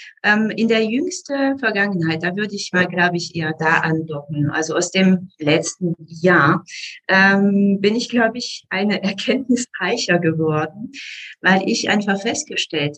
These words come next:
habe, nee, ich muss anders anfangen, mit der Annahme, mit der ich gelebt habe, bis zu dieser Erkenntnis, nämlich,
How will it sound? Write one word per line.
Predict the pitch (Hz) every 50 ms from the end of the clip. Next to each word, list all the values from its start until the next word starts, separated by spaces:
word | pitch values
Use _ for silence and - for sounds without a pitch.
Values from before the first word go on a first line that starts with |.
| - -
habe, | 170 175 180 - _ -
nee, | - 180
ich | - 185 - -
muss | 240 240 240
anders | - 214 214 208 -
anfangen, | - - 185 180 - - 139 135 - - - _ - - - _ -
mit | 185 202 190
der | 208 190 190 170
Annahme, | 196 214 208 190 185 175 180 185 180 185 180 - - _ _ _
mit | - 190 185 185 190
der | 185 180 190
ich | 202 185 -
gelebt | - 190 185 185 202 220 240 240 - - -
habe, | 180 190 185 - _ _
bis | - 220 214 - - _ _ -
zu | - 214 220
dieser | - - 214 233 226 202 196 - -
Erkenntnis, | 160 165 165 - 185 170 - - - - 139 - - -
nämlich, | 190 214 262 285 233 196 190 - - - -